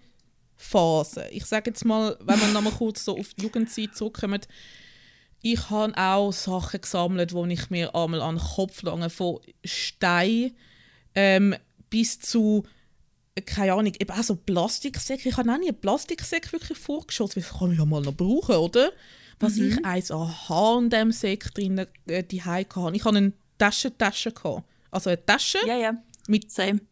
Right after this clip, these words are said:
Speaker 1: Tasche drin.
Speaker 2: Das ist
Speaker 1: Ähm,
Speaker 2: eine von meinen Chicorée-Taschen, das war meine
Speaker 1: hey,
Speaker 2: Taschentasche
Speaker 1: oh mein
Speaker 2: gewesen.
Speaker 1: Gott, voll! Also ich habe immer noch eine Taschentasche, aber, ähm, sie ist nicht mehr so extrem. Ich habe zum Teil Taschen sortiert in Plastik und nicht Plastik. Also, also wirklich,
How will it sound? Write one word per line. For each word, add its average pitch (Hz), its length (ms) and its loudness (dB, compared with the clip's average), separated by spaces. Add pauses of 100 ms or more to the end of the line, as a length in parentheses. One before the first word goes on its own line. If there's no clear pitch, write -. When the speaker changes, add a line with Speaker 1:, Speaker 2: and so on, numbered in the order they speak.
Speaker 1:
Tasche 254 280 6
drin. 185 180 0
Speaker 2:
Das 156 100 0
ist - 40 -10 (640)
Speaker 1:
Ähm, 202 260 8
Speaker 2:
eine 220 140 6
von 233 140 0
meinen 220 180 2
Chicorée-Taschen, 214 720 -2
das 214 80 0
war 202 80 2
meine 190 80 0
Speaker 1:
hey, 190 60 -10 (340)
Speaker 2:
Taschentasche - 560 0
Speaker 1:
oh - 80 4
mein 440 120 0
Speaker 2:
gewesen. - 160 4
Speaker 1:
Gott, 571 260 2 (240)
voll! 392 100 2 (760)
Also 233 160 4
ich 254 80 4
habe 247 120 8
immer 320 180 2
noch 294 80 -2
eine 277 120 -4
Taschentasche, 196 760 0
aber, 185 320 0
ähm, 185 540 4
sie 208 300 -2
ist 330 100 -2
nicht 277 80 2
mehr 247 100 2
so 220 320 2
extrem. 196 600 0 (360)
Ich - 140 -4
habe 214 160 2 (120)
zum 214 180 0
Teil 190 200 2
Taschen 196 380 -2
sortiert 196 560 -4
in 170 100 -8
Plastik - 500 -2
und 175 100 0
nicht 180 140 -2
Plastik. - 240 -4
Also, 196 200 -6
also 220 160 0
wirklich, 254 260 0